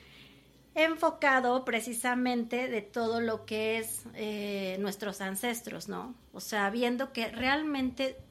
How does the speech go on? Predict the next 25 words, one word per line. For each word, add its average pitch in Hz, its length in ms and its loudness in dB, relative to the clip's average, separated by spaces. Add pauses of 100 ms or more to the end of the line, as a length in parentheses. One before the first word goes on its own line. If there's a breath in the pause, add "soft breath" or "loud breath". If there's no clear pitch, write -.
(120)
toda 294 380 4
la 277 100 4
vida, 226 420 0 (480 loud breath)
desde 226 420 -2
que 220 160 -4
yo 240 120 -2
creo 247 140 -6
que 240 60 -6
tenemos 220 480 -4
uso 240 180 -6
de 220 140 0
razón 214 440 -4
y 220 60 0
nuestras 208 400 -6
primeras 226 540 -2
personas 214 540 -4
que 214 100 -6
habitaron 208 520 -4
nues-, 202 380 -6
Gaia 208 520 0
y 202 60 -2
nuestra 208 400 -8
Pachamama, 214 720 0 (460 loud breath)
realmente 254 540 0
eran 233 480 2